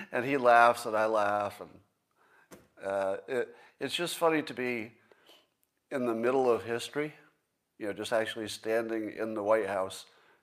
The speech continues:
talking to Jared Kushner and, you know, a high representative of the Mexican government, and just having a joke about who's paying for the wall. <laughs> Now, I di-, I wouldn't tell you that s-,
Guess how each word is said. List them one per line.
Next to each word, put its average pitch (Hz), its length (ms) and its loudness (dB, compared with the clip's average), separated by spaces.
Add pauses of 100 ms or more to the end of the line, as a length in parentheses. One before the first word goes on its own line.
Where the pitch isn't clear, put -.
(120)
talking 117 360 -4
to 104 120 -4
Jared 107 380 0
Kushner 104 600 -4 (140)
and, 98 320 -6 (300)
you 104 60 -4
know, 92 260 0
a 87 80 -6
high 107 220 -2
representative 104 680 -6
of 95 120 -8
the 98 60 -12
Mexican 98 540 -8
government, 98 520 -6 (440)
and 98 140 -12
just 107 200 -6
having 104 340 -4
a 90 60 -8
joke 104 420 -2 (600)
about 95 280 -2
who's 104 180 -8
paying 104 280 -4
for 92 160 -12
the 90 80 -10
wall. 92 440 -6 (840)
<laughs> 113 60 -10 (1120)
Now, 135 160 8
I 127 80 10
di-, 143 220 2
I 127 80 4
wouldn't 170 320 2
tell 156 180 6
you 147 100 4
that 131 140 6
s-, - 160 -2